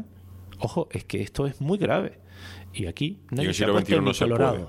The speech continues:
Speaker 2: no
Speaker 1: En
Speaker 2: se
Speaker 1: el siglo
Speaker 2: puede
Speaker 1: veintiuno,
Speaker 2: consentir.
Speaker 1: exacto.
Speaker 2: Bueno, otro tema también escabroso que ha generado polémica, no toda la que debiera, pero sí una poquita, en Radio Televisión Canaria.
Speaker 1: Bueno, sigo sin entender por qué. Al final, ayer lo decíamos, eh,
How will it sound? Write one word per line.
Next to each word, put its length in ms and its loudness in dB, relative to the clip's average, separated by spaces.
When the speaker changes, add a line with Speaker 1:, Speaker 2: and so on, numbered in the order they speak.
Speaker 2:
no 100 -2
Speaker 1:
En 40 2
Speaker 2:
se 60 -2
Speaker 1:
el 60 0
siglo 140 6
Speaker 2:
puede 80 6
Speaker 1:
veintiuno, 360 2
Speaker 2:
consentir. 320 -8
Speaker 1:
exacto. 800 -6
Speaker 2:
Bueno, 180 6
otro 140 4
tema 300 4
también 260 2
escabroso 540 2
que 80 4
ha 60 4
generado 320 4
polémica, 460 4
no 200 2
toda 200 4
la 120 4
que 80 2
debiera, 400 4
pero 180 0
sí 140 -4
una 120 2
poquita, 360 0
en 500 0
Radio 180 2
Televisión 340 0
Canaria. 360 -6
Speaker 1:
Bueno, 220 8
sigo 200 2
sin 120 2
entender 400 0
por 160 -2
qué. 220 4
Al 120 2
final, 1160 0
ayer 240 4
lo 120 2
decíamos, 560 0
eh, 760 0